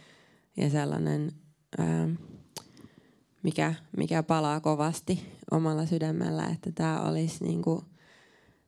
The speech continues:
yhtenä kärkiasiana seurakunnassa. Ja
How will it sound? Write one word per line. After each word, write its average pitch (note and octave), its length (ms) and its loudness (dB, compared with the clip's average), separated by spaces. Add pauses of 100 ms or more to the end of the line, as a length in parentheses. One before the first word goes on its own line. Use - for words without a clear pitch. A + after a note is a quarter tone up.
(120)
yhtenä E3 540 2 (160)
kärkiasiana E3 840 2
seurakunnassa. D#3+ 800 2
Ja D#3 240 2